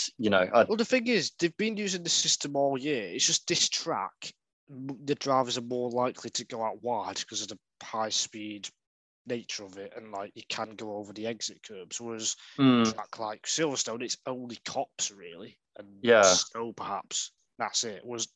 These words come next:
Speaker 2: Austria's, there's probably turn one,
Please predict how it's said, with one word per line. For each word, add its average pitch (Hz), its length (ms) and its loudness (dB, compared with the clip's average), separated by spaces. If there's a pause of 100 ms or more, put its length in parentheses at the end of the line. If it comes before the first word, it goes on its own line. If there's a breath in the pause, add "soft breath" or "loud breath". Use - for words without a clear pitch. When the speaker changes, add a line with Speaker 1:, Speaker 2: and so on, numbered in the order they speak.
(140)
Speaker 2:
Austria's, 107 520 -4 (500 soft breath)
there's - 120 -8
probably 110 720 -6 (760)
turn 98 380 -8
one, 120 320 -14